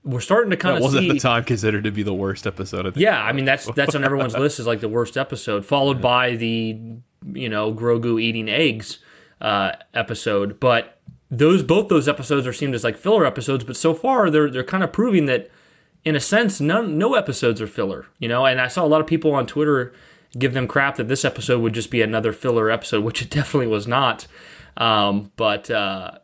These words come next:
Speaker 1: I don't know, Josh. Okay, we're going, we're already, we're going so far into The Mandalorian. Let's, let's go back to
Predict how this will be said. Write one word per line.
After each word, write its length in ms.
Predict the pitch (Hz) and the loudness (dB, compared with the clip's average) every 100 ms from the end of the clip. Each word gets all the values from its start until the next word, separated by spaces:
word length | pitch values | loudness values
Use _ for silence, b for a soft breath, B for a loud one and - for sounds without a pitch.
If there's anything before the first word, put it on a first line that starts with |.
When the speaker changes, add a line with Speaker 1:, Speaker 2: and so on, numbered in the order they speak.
| 208 | 0
Speaker 1:
I 200 | 175 170 | 2 2
don't 80 | 151 | 2
know, 80 | 123 | 2
Josh. 240 | 117 110 | 0 -2
Okay, 160 | 135 135 | 0 0
we're 120 | 135 | 2
going, 320 | 160 202 160 | 4 4 4
we're 140 | 151 175 | 4 6
already, 220 | 208 175 | 6 4
we're 180 | 139 131 | 2 2
going 200 | 175 151 | 4 2
so 160 | 180 | 0
far 220 | 180 185 | 0 2
into 120 | 170 170 | 2 2
The 60 | |
Mandalorian. 540 | 160 160 147 143 139 123 | 0 2 2 2 2 2
Let's, 340 | 139 156 - | 2 0 -2
let's 240 | 170 190 - | 0 0 2
go 180 | 214 202 | 2 2
back 440 | 180 156 156 - | 2 2 0 -4
to 440 | - 143 127 131 | 0 2 2 -2